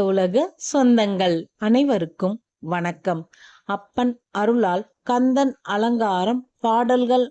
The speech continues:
மற்றும் விளக்கங்கள். அறுபத்தி எட்டாவது பாடல். சாடும் சமரச தனிவேல் முருகன்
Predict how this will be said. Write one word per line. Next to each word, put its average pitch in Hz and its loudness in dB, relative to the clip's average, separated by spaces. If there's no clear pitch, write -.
மற்றும் 202 -4
விளக்கங்கள். 180 -2
அறுபத்தி 262 0
எட்டாவது 208 0
பாடல். 180 -2
சாடும் 254 2
சமரச 247 0
தனிவேல் 233 4
முருகன் 190 -2